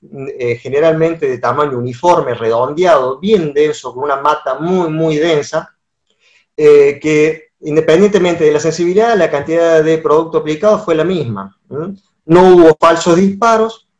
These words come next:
y no había malezas pequeñas que activaran la alta sensibilidad, sensibilidad. Si hubiera habido malezas, malezas pequeñas, hubiera habido más cantidad de disparos en la sensibilidad uno. ¿Qué quiere decir esto? Que muchas veces, de-, dependiendo del tamaño de maleza, por supuesto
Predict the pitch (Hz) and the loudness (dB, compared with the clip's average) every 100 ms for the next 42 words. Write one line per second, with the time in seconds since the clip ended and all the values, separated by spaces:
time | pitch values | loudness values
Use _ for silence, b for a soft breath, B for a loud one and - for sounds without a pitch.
0 | _ - 190 196 - _ _ 160 180 175 | _ -4 -2 -2 -4 _ _ 0 4 6
1 | 165 175 156 143 156 156 156 - 156 156 | 6 4 4 4 2 0 -6 0 0 2
2 | 185 196 196 131 127 139 147 156 156 139 | 0 0 -2 -4 -4 -4 2 4 4 2
3 | 131 139 143 123 123 117 120 151 147 - | 2 0 0 -6 -8 -8 -6 -2 -2 -4
4 | - 131 120 120 123 160 - - 131 147 | -12 -12 -8 -8 -2 0 -2 -6 -6 -2
5 | 165 160 160 135 127 139 147 110 117 120 | 2 2 2 0 0 -2 -2 -4 -10 -8
6 | 123 139 - _ 139 147 214 165 196 196 | -4 -6 -8 _ -10 -4 -2 -2 -6 -8
7 | _ _ 147 160 170 156 165 160 180 196 | _ _ -2 2 4 2 2 0 -2 -4
8 | - _ _ 123 139 143 - _ 120 123 | -12 _ _ -8 -6 -6 -12 _ -8 -4
9 | 131 127 120 135 143 127 104 117 110 107 | -2 -4 -2 0 0 -4 -10 -12 -12 -12
10 | 110 107 104 110 113 160 175 175 170 185 | -6 -6 -6 -10 -12 -6 -4 -4 -4 -4
11 | 185 175 180 120 - 120 143 160 151 156 | -4 -2 -2 -2 -4 -6 -4 -2 0 0
12 | - 110 104 110 - 110 113 120 160 220 | -2 -6 -4 -4 -6 -4 -2 0 4 4
13 | 196 151 147 131 151 147 151 175 - 117 | 6 2 2 0 0 0 -2 -4 -8 -10
14 | 117 208 | -8 -12